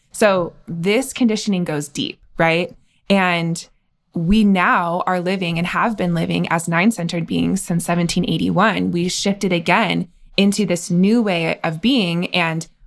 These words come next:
we'll continue to move into that direction as we move into this new paradigm. But we're still pretty new in living as these nine-centered beings. We're still learning how to really actually live from this place of spiritual awareness and body presence once again,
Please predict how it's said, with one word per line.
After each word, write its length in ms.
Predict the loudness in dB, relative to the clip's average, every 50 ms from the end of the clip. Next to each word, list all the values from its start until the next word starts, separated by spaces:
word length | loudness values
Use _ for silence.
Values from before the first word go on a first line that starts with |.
| -4
we'll 140 | -2 0 0
continue 420 | 2 2 2 2 4 2 2 2
to 80 | 2 2
move 260 | 2 2 0 0 -2
into 240 | -2 -2 -2 -2 -4
that 200 | -4 -4 -4 -2
direction 400 | 0 2 2 2 0 -2 -4 -4
as 160 | -4 -4 -2
we 100 | -2 0
move 220 | 2 2 2 2 0
into 160 | -2 -2 -2
this 180 | -4 -4 -2
new 100 | -2 -2
paradigm. 460 | 0 2 2 2 2 2 0 -2 -2 -4
But 140 | -4 -4
we're 180 | -2 0 0 0
still 260 | -2 -2 -4 -4 -4
pretty 300 | 0 0 0 0 2 0
new 500 | 0 0 0 2 2 2 2 2 0 -2 -4 -8 _ _ _ _ _
in 160 | 2 4 4 4
living 280 | 2 2 2 2 2
as 140 | 2 0 0
these 220 | 0 0 0 2
nine-centered 520 | 2 2 2 0 0 0 -2 -2 -2 -2 0
beings. 360 | 2 2 4 4 2 2 0
We're 160 | -2 -4 -4
still 320 | -2 -2 0 0 0 0 0
learning 560 | 0 0 0 0 2 2 2 2 2 0 -2 _ _ _ _ _
how 160 | -2 0 0
to 80 | 2
really 560 | 2 0 0 0 2 2 2 2 0 0 -4 -10 _ _ _ -2
actually 480 | -2 -2 -2 -4 -4 -2 0 0 0
live 220 | 0 0 0 0 0
from 200 | 0 0 0 0
this 180 | 0 -2 -2
place 240 | -2 -2 -2 0 0
of 80 | -2 -4
spiritual 480 | -4 -2 0 0 2 2 2 0 0
awareness 580 | 0 2 2 2 2 2 2 2 0 -2 -4 -8 -6
and 340 | -4 -2 0 0 -2 -4 -2 _
body 260 | 0 0 2 0 -2
presence 460 | 2 2 2 2 4 2 2 0 2
once 180 | 0 0 0 0
again, 460 | -2 -2 0 0 0 0 0 -2 -4